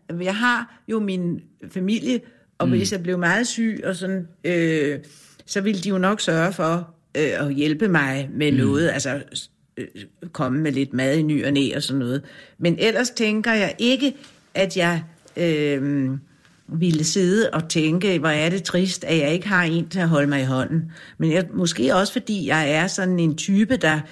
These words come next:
Speaker 1: hvis jeg blev meget syg og sådan noget, så ville jeg trække mig lidt tilbage i min hule, måske, og ikke have brug for så meget med,
Speaker 2: Mm.
Speaker 1: måske noget lidt praktisk hjælp, men ikke, øh, så meget, at jeg, øh, altså, øh,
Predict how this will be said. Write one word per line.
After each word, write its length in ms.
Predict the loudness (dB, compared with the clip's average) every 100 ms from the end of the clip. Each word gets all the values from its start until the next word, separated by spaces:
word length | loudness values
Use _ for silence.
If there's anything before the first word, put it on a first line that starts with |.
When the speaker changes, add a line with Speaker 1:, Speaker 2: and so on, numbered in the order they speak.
| -18 -10
Speaker 1:
hvis 280 | -2 -2 0
jeg 100 | -2
blev 200 | 0 2
meget 260 | 2 2
syg 340 | 0 -2 -4 -4
og 80 | -4
sådan 80 | 0
noget, 100 | 0
så 60 |
ville 120 | 0 -4
jeg 60 |
trække 300 | 0 2 2
mig 100 | 2
lidt 180 | 0 0
tilbage 420 | -4 -2 0 2
i 40 | 2
min 180 | 4
hule, 480 | 2 2 2 4 2 0 -14 -4
måske, 420 | -2 0 0 2
og 60 | 2
ikke 140 | 2 0
have 100 | -4
brug 240 | -4 -4 -4
for 120 | -2
så 120 | 0
meget 460 | 2 4 4 4 4
med, 400 | 4 4 2 0
Speaker 2:
Mm. 400 | -6 -20 -4 0
Speaker 1:
måske 280 | 0 2
noget 180 | 2 4
lidt 160 | 2 2
praktisk 500 | 2 2 0 -4 -2
hjælp, 260 | -2 -2 -4
men 200 | -4 -2
ikke, 380 | 0 0 0 -2 -8 -20 -20 -18 -8
øh, 420 | -4 -2 -2 -4
så 140 | -2
meget, 560 | 0 2 2 2 2 0 -2
at 260 | -4 -4 -2
jeg, 300 | -2 -2 -6 -8
øh, 80 | -8 -10 _ -6
altså, 300 | -4 -2 -4 -8 -16
øh, 100 | -12